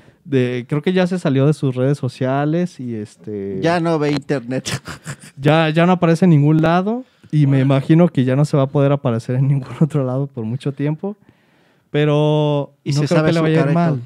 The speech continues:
Speaker 3: Es que mira, no creo que el, no creo que tenga consecuencias porque los que le dieron el a-, los que les dieron los apoyos gubernamentales quedarían como tontos.
Speaker 1: Pues sí.
Speaker 2: Y bueno, ya tiene su lana aparte.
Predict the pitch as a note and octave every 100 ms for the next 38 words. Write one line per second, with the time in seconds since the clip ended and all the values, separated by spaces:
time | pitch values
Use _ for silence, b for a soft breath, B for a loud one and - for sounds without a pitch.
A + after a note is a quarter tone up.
0 | - G3 B3+ A3+ A3 G#3 F#3 G3+ A3 C4
1 | C4+ C#4 B3+ G3 _ _ F3 F3+ F#3+ G#3+
2 | G#3 G#3 F#3+ G3 G3+ G3 D#3+ C#3+ C#3 -
3 | D3+ F#3+ F#3 C4 B3+ - _ b b b
4 | b b b _ _ _ E3 D#3+ D3+ -
5 | - D3+ D3 D3 C#3+ D3 C#3+ C#3+ C#3+ D3
6 | D3+ D#3+ F3+ F3 F3 E3+ C#3+ F3+ E3 D#3+
7 | E3 G#3 G#3 F3 D#3 F3+ E3 D#3 - E3+
8 | E3 F#3 B3+ G#3+ E3 D#3+ F3 G#3 F#3 F3
9 | D#3+ D3+ D3 D#3 F3+ - D3+ C3+ C3+ C3
10 | C3+ B2+ C3+ C3+ C3 - G#2 - - G#2
11 | F2+ D#3+ F3 C#3+ D3+ E3 D3+ D3 C#3 C3
12 | A2+ C#3 C3 -